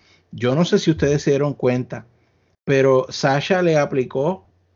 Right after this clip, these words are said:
el, el, la llave de rendición de ella, que es básicamente el label lock, a,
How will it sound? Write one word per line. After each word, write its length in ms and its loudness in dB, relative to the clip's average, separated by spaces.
el, 760 0
el, 760 -4
la 140 0
llave 280 2
de 120 4
rendición 520 0
de 140 2
ella, 240 0
que 100 -6
es 60 -6
básicamente 840 -2
el 120 -4
label 380 2
lock, 320 -4
a, 800 0